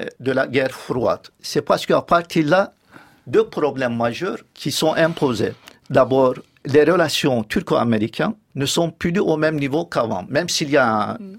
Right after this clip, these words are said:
Speaker 1: traité stratégique, des relations stratégiques entre les Américains et les Turcs.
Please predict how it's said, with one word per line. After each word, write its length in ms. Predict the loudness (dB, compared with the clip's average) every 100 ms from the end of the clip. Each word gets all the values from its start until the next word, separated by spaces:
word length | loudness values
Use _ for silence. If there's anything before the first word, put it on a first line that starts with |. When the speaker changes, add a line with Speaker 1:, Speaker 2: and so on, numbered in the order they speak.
| _
Speaker 1:
traité 460 | 0 0 0 -2 -2
stratégique, 800 | -4 -2 -2 0 -2 -2 -6 -10 _ _ -2
des 160 | 2
relations 460 | 4 4 2 -2 -4
stratégiques 580 | -2 -2 -2 -2 -4 -2
entre 260 | -4 -4 -4
les 200 | 0 2
Américains 420 | 2 0 -2 -4
et 160 | -2
les 160 | 0 0
Turcs. 360 | -2 -6 -6